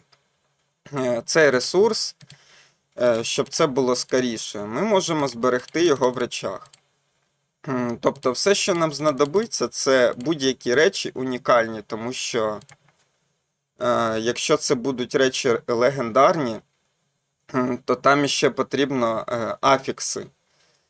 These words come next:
е, накидувати на речі. На унікальних речах такого робити не потрібно. Ми можемо просто їх покращити як-небудь.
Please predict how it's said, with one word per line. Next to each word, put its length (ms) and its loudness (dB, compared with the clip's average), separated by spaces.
е, 100 -6
накидувати 880 2
на 160 2
речі. 380 -2
На 140 0
унікальних 720 0
речах 380 2
такого 460 2
робити 400 0
не 140 2
потрібно. 580 -4
Ми 140 -2
можемо 440 0
просто 420 0
їх 120 0
покращити 800 0
як-небудь. 580 -2